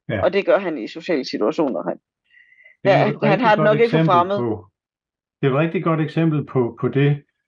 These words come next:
Speaker 1: vi her i vores terminologi her kalder ydre fokus. Altså, at du er på ham,
Speaker 2: Ja,
Speaker 1: og
Speaker 2: og
Speaker 1: så,
Speaker 2: så er der
Speaker 1: så er du, er du derude, og så er der ikke tid til det her indre fokus, som hamsterhjulet tit er.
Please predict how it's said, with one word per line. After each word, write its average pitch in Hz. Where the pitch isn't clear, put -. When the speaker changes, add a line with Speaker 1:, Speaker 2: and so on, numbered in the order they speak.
Speaker 1:
vi 139
her 151
i 165
vores 131
terminologi 123
her 127
kalder 120
ydre 160
fokus. -
Altså, 139
at 117
du 131
er -
på 160
ham, 147
Speaker 2:
Ja, 240
Speaker 1:
og -
Speaker 2:
og 160
Speaker 1:
så, 151
Speaker 2:
så 254
er 240
der 208
Speaker 1:
så 156
er 156
du, 139
er 170
du 180
derude, 131
og 127
så -
er 131
der 123
ikke 139
tid 147
til 110
det 113
her 110
indre 185
fokus, 139
som 107
hamsterhjulet 113
tit -
er. 101